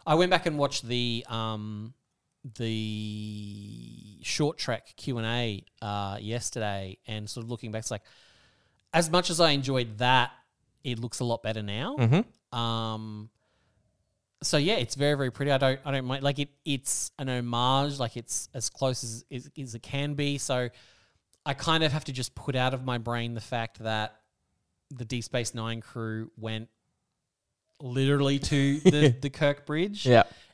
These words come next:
Speaker 1: and were living there in cardboard. Um, so I, I just try not to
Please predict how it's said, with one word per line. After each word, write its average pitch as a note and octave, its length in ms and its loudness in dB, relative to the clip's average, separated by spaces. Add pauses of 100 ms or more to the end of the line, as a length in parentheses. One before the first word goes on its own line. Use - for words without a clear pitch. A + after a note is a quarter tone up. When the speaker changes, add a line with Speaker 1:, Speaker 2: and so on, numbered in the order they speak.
(140)
Speaker 1:
and C3+ 220 4
were C#3 80 0
living C3+ 300 0
there C3 200 -2
in C3 100 -6
cardboard. D3+ 600 -4 (500)
Um, B2+ 720 0 (160)
so - 200 2
I, D3+ 200 6
I D3 120 0
just C#3+ 240 -4
try C#3+ 260 -2
not B2 360 -6
to D3 340 -2